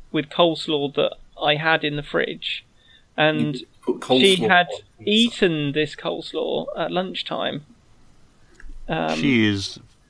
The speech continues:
Speaker 3: one of the worst human beings alive.
Speaker 1: It's, it's awful, isn't it?
Speaker 3: Yeah.
Speaker 1: Because I,
Speaker 3: How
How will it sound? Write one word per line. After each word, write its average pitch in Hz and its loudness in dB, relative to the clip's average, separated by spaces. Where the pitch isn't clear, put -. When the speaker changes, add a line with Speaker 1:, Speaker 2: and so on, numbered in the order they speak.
Speaker 3:
one 113 0
of 107 0
the 107 -4
worst 104 0
human 95 -2
beings 92 -2
alive. 87 -6
Speaker 1:
It's, - 0
it's 185 -6
awful, 233 0
isn't 202 -2
it? - -4
Speaker 3:
Yeah. 104 -8
Speaker 1:
Because 190 -2
I, 226 8
Speaker 3:
How - -6